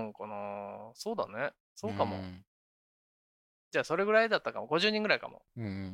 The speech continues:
Speaker 2: ん。
Speaker 1: わかんない。なんか、そんなか-、
Speaker 2: うん。
Speaker 1: 数えてないから。何席あるんかな？でも、一、二、三、四と、え？三人。
Speaker 2: なんか、意外と十とか
Speaker 1: 三
Speaker 2: 十三とか、つ-、ま、あの、
Speaker 1: いや、
Speaker 2: なんていうか、
Speaker 1: 意外とでかかったよ。
Speaker 2: 後ろの方なわけよ。
Speaker 1: でかかったけど、
Speaker 2: うん。
Speaker 1: プロペラだ。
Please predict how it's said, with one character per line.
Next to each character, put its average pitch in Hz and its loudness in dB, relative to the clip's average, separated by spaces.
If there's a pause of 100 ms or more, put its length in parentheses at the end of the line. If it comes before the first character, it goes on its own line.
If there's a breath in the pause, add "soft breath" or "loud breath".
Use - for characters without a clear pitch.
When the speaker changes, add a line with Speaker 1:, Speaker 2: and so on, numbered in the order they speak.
Speaker 2:
ん。 87 -14
Speaker 1:
わ 135 -14
か 160 2
ん 143 2
な 98 -2
い。 95 -6
な 101 -6
ん - -12
か、 117 -14
そ - -18
ん 117 -14
な 113 -12
か-、 95 -14
Speaker 2:
う - -20
ん。 - -20
Speaker 1:
数 151 0
え 139 0
て 135 -4
な 95 -4
い - -12
か - -12
ら。 - -20
何 147 0
席 233 2
あ 233 10
る 139 2
ん 120 -2
か 104 -4
な？ 107 -2
で 120 0
も、 113 -2
一、 135 -6
二、 131 -2
三、 123 2
四 123 0
と、 - -8 (640 loud breath)
え？ 277 -8 (1200)
三 269 2
人。 254 6
Speaker 2:
な 208 10
ん 240 6
か、 135 2
意 151 6
外 226 10
と 214 2
十 185 6
と 165 8
か 131 8
Speaker 1:
三 - 0
Speaker 2:
十 151 8
三 147 8
と 120 -2
か、 101 -2 (160)
つ-、 123 -2
ま、 113 0
あ 113 4
の、 113 2
Speaker 1:
い - 8
や、 165 6
Speaker 2:
な - 6
ん - 0
て - 0
い - 4
う 311 4
か、 - 4
Speaker 1:
意 302 2
外 - -
と 233 2
で 190 10
か - -
か 196 12
っ - 12
た 180 10
よ。 - 10
Speaker 2:
後 185 10
ろ 180 10
の - 8 (160)
方 - -6
な 147 6
わ 127 8
け - 0
よ。 - -6 (300)
Speaker 1:
で 190 0
か 277 2
か 143 8
っ - 2
た 117 0 (280)
け 135 0
ど、 160 4
Speaker 2:
う - -10
ん。 90 -12
Speaker 1:
プ 127 -6
ロ 120 4
ペ 113 0
ラ 101 4
だ。 - -10